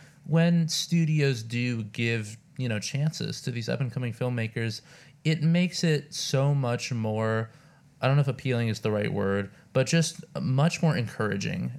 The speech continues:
as, you know, people who m-, wanna go into film and make movies. If you see, you know, these smaller movies being really, like, held up and supported by these industries, it's like,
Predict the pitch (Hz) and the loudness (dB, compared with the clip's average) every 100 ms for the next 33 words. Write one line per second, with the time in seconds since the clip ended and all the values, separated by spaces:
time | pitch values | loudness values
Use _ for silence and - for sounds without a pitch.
0 | - 107 107 107 98 - 107 92 92 92 | -4 0 2 2 -2 -2 -2 0 -2 -4
1 | - - - - 107 98 104 92 98 98 | -12 -12 -8 -2 -2 0 -2 0 -2 -2
2 | 95 98 98 95 92 95 90 - 95 101 | -2 -2 -2 -2 0 0 -2 -4 -4 -2
3 | 104 92 92 95 95 98 92 95 127 143 | -2 -4 -2 -4 -4 -4 -4 -2 0 -2
4 | - - - - 120 - 151 - - 131 | -4 -12 -12 -6 -4 0 0 0 -2 0
5 | 127 107 104 101 98 107 - - 110 110 | 0 0 0 0 0 -2 -4 -2 0 2
6 | 107 101 104 110 101 92 85 - 104 101 | 0 0 -2 -2 -2 -4 -4 -4 -2 0
7 | 98 92 98 98 104 98 92 - - - | -2 -2 -2 -2 -2 -4 -6 -12 -20 -20
8 | - 107 104 98 107 104 95 - 104 104 | -6 -2 0 0 -2 -4 -4 -4 -2 -2
9 | 101 98 98 92 98 110 127 - 107 104 | 0 -2 -2 -4 -2 -2 -2 -4 -4 -2
10 | - 107 117 110 107 | -4 -6 -2 -2 -4